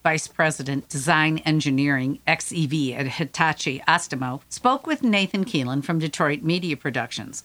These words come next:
about the future of electrification. The conversation focused on Jim's thoughts about where the industry is headed. Highlights of this Industry Innovators feature include these interesting insights.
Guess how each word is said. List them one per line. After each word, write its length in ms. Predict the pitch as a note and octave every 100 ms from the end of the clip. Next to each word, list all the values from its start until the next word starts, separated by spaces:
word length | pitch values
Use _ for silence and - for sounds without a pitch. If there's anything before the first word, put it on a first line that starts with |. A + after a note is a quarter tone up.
| -
about 260 | F#3 A#3 A3+
the 60 |
future 420 | - C#4 C4 F#3+
of 120 | D#3 D3
electrification. 960 | C#3+ D3+ - - C#3 - E3 - - - _ _ _ _ _
The 80 | F#3
conversation 960 | - D4 D#4 C#4+ A#3 A3+ F3+ - F#3
focused 480 | F3 E3 - D#3+ -
on 260 | D#3 D3 C#3+
Jim's 320 | F#3 E3 -
thoughts 380 | A3 G#3+ - -
about 340 | D#3 C#3+ D3
where 220 | D#3+ F3
the 140 | D#3+ D#3
industry 520 | D3+ C#3 - - C3
is 120 | B2
headed. 280 | E3+ E3 G#2 - _ _ _ _ _ _ -
Highlights 540 | - D#4 E4+ G#3+ -
of 200 | F3 C#3+
this 220 | D#3 - -
Industry 480 | F3+ E3 - D#3+
Innovators 640 | C#3 E3 D#3 C#3 B2+ B2 -
feature 400 | A#3+ B3+ - C#3+
include 420 | D3 - A3 G#3
these 180 | G3 E3+
interesting 580 | A3 G#3 G3+ - D#3 D#3
insights. 600 | E3+ - G#2+ - -